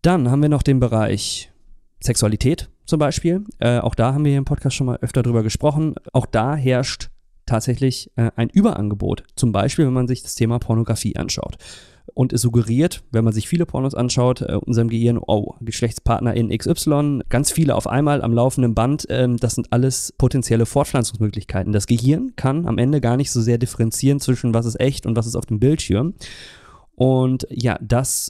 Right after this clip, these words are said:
Überangebot, wenn man sich dem häufig hingibt und das auch zu einer Routine werden lässt, dann kann das auch Willenskraft einbußen. Und wenn man einfach mal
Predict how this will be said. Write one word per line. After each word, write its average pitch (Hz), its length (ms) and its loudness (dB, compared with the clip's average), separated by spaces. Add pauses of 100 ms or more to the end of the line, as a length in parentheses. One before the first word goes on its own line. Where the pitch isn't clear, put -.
Überangebot, 110 920 2
wenn 113 180 0
man 117 120 2
sich 127 160 -4
dem 110 220 2
häufig 143 320 0
hingibt 147 640 0
und 113 200 0
das 110 120 -2
auch 107 140 0
zu - 140 2
einer 113 80 2
Routine 135 380 2
werden 104 260 0
lässt, 117 360 -2
dann 135 300 2 (180)
kann 131 220 0
das 139 220 -2
auch 123 220 0
Willenskraft 139 680 0
einbußen. 107 560 0
Und 107 140 -2
wenn 120 100 2
man 135 100 0
einfach 123 220 0
mal 131 240 0